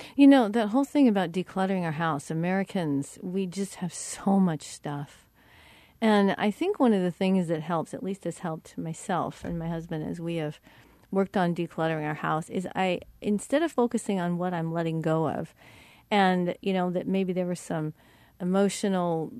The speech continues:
whatever, some nostalgia with it, or, "Oh, gosh, it's such a cool thing, I should find a way to use it," is for me to really focus on, there is someone that needs this.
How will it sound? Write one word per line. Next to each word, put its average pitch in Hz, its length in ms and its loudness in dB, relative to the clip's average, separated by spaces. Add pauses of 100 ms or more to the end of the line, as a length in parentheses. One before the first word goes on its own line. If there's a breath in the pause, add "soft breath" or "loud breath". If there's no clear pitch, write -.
(260)
whatever, 190 460 0
some 180 180 -4
nostalgia 185 640 0
with 180 260 -4
it, 175 200 -2
or, 147 320 -8
"Oh, 247 300 -2
gosh, 240 280 -4
it's 208 140 -6
such 214 160 -6
a 202 40 -6
cool 214 200 -4
thing, 208 200 -6
I 185 100 -4
should 202 340 -4
find 190 240 -4
a 185 60 -2
way 185 100 -2
to 180 80 -6
use 180 260 -4
it," 170 140 -6 (260 loud breath)
is 226 220 -2
for 247 180 2
me 262 140 8
to 240 100 4
really 247 200 4
focus 240 440 -2
on, 170 280 0 (500 soft breath)
there 254 140 6
is 277 180 2
someone 233 420 6
that 190 100 2
needs 185 380 0
this. - 480 -10